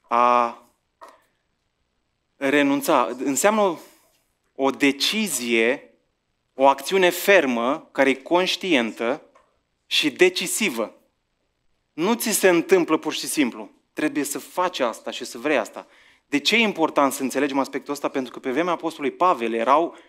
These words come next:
și a noastră, și a, și a lui Pavel, și a noastră, erau unii despre Pavel, despre care Pavel spune că ei pretindeau că predică acest har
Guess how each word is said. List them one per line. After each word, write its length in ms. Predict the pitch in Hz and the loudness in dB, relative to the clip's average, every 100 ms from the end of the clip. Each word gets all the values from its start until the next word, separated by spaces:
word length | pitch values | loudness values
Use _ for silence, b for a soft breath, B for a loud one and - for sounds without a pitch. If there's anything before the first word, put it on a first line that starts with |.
| B _ | B _
și 200 | - 233 | 0 2
a 40 | |
noastră, 580 | 233 135 113 - 113 143 - _ _ _ _ _ _ _ | 4 4 2 -2 -4 -4 -8 _ _ _ _ _ _ _
și 160 | - 143 | -6 0
a, 240 | 147 131 - | 0 -2 -10
și 160 | - | -6
a 60 | 151 | -4
lui 140 | 147 | -2
Pavel, 280 | 127 117 117 | -2 -2 -2
și 100 | 113 | -2
a 40 | |
noastră, 440 | 139 113 - 131 - B B | -2 -2 -4 -6 -6 B B
erau 420 | - 151 220 214 190 | 2 4 4 4 2
unii 500 | 135 110 123 175 b b b _ _ _ _ _ _ _ _ _ _ | 2 0 -4 -6 b b b _ _ _ _ _ _ _ _ _ _
despre 320 | - 143 - 147 | -6 -6 -4 -2
Pavel, 520 | 170 165 165 160 - | 0 2 0 -2 -6
despre 260 | 135 131 170 | -10 -8 -6
care 180 | 165 160 | -4 -2
Pavel 260 | 160 147 | -2 -4
spune 340 | 139 - 160 156 | -6 -8 -6 -6
că 140 | - | -2
ei 160 | 131 127 | -2 -2
pretindeau 760 | - 127 123 120 120 143 165 | 0 -2 -2 -6 -2 0 0
că 120 | 160 135 | -4 -10
predică 440 | 139 156 147 143 | -6 -4 -4 -4
acest 360 | 117 139 139 - | -4 -6 -8 -6
har 340 | 107 104 | -6 -6